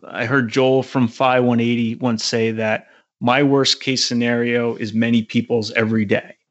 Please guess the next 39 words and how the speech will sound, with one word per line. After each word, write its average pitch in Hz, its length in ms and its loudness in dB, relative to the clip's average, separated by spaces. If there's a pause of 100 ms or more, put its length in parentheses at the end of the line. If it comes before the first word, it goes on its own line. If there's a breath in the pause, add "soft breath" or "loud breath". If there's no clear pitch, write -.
(320)
I 117 60 -4
think 156 180 -2
that's 131 240 2
important, 110 560 -2
right? 110 320 -4
So 110 500 -2 (180)
what 147 200 0
I'm 180 180 0
doing 131 280 2
too, 165 200 0
in 127 80 2
terms 120 240 -2
of 113 60 -10
the 120 60 -10
fully 117 240 -2
funded 117 260 -2
lifestyle 120 420 -2
change, 113 380 -4
it's - 180 -8
not 151 220 4
as 123 140 2
though 120 200 4
I 113 120 2
went 120 380 2
and 113 140 0
became 113 720 0
a, 107 340 -2 (280)
you 120 100 2
know, 107 220 -4
artist, 110 500 2
right? 110 260 -2 (420 loud breath)
So 110 300 2
I 110 120 -4
had 117 200 0
a 117 60 -2
background 123 720 0
in 110 240 -2
corporate 131 340 -2
taxation 117 840 -2